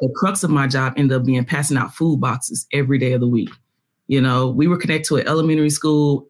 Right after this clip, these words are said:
I was serving three to four hundred families a week. And these weren't people who were just living in the project and don't have a job. Everybody's working. This whole shit about black people, brown people don't work. We, everybody,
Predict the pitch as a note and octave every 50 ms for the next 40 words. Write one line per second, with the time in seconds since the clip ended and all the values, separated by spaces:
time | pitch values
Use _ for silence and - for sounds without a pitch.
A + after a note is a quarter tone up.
0 | - - C3+ C#3 D3 D3 D3 - D3+ D3+ C3+ C3+ B2+ A#2+ C3 C#3 D#3 D#3 D#3 D#3
1 | C#3+ C3 - - D3 D#3 D3+ D3 C#3 C3 C3 - D3+ C#3+ C#3 C3+ C3 B2+ C3 -
2 | B2+ B2 B2 D3 E3 F#3+ F#3 - - _ _ _ _ _ _ _ _ _ - C#3+
3 | C#3+ C#3 C3+ C3+ B2+ A#2+ A#2+ D3+ E3 G#3 G3+ F3+ D#3+ E3 E3+ E3 - - - -
4 | E3 E3+ D#3+ - C3+ C#3 C#3 C#3 D3+ D3+ C#3+ C#3 C3 B2 B2 C3+ B2+ A#2+ A#2 C3+
5 | D#3+ D#3+ D#3 C#3+ C#3 C#3 C3+ D3 C#3 C#3 B2+ B2+ A#2+ A#2+ C3 C3+ C#3 C#3+ C3+ A#2
6 | A2+ A2 - C3+ C#3+ C3 A#2+ A#2+ A#2+ - _ _ - C4 C#4 C4+ C4 A3+ F#3+ G3+
7 | F3+ D#3 D3+ D3 C#3 D3 C3+ B2 B2 A2+ A2 B2 - - - F#3+ G3 G#3+ A3+ G#3
8 | G3+ F#3+ - G3+ G3 F#3 F3 F3+ F3 E3 - F#3+ F#3 E3+ F3+ E3 - G#3 F#3+ F3
9 | F#3 E3+ B2+ E3 F#3+ G3 F#3 F#3+ G3 F3+ F3 F3 F#3 F3 E3 C3+ D#3+ G3 G#3 -
10 | - C#4 - - - F4 E4 E4 - - D4+ D4 C#4 -